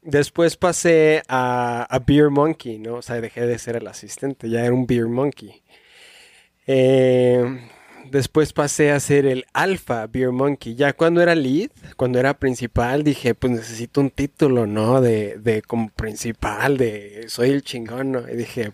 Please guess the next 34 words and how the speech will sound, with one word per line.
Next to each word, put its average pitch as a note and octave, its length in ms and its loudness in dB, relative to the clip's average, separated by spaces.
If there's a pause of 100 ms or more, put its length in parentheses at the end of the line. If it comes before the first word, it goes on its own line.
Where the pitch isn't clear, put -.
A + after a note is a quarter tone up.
"Pues - 220 -6
Alpha D#3 420 0
Beer C3+ 260 2
Monkey", C3+ 440 0
¿no? A2 280 -10 (460)
Porque, - 220 -8
pues, A2+ 160 -14
yo A2 60 -16
soy C3+ 200 -2
el B2 120 0
alfa, C#3 400 0
¿no? A2 260 -12 (1160)
Eh, B2 600 2
después, C#3 720 0
este, A2 1500 -2 (340)
empecé C3+ 360 -2
a D#3 80 0
conocer E3 420 2
gente D#3 340 0
que B2+ 120 -4
tenía B2+ 300 -2
así C#3+ 180 -8
como B2+ 300 -2
los G#2+ 180 -10
mismos C3 220 -4
títulos B2 460 -6
que G2+ 140 -16
yo. B2+ 300 -6 (1400)
Y B2 1700 2
empezaron C#3 720 2
así C3+ 240 0
de C#3 160 4
que B2 100 -8
los, A#2 320 -4